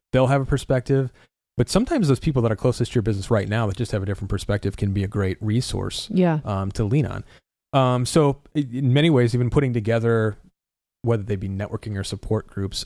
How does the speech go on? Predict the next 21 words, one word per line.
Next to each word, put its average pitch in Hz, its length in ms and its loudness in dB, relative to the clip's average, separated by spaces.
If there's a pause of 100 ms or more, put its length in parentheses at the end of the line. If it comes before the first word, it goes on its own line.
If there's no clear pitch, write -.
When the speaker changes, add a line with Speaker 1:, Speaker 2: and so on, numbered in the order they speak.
Speaker 1:
of 127 280 0
people 107 340 -2
that 98 160 -4
kind 104 200 -6
of 95 120 -6
surround 107 640 -2
you 107 220 -2
directly 101 720 -4
in 95 140 -6
what 95 120 -6
you 98 80 -4
do 98 200 -4
in 95 60 -4
your 98 80 -6
business, 123 460 -4 (500)
um, 92 500 -2
is, 98 260 -4
is 110 160 -4
a 101 60 -4
great 98 240 -4
idea. 98 380 -4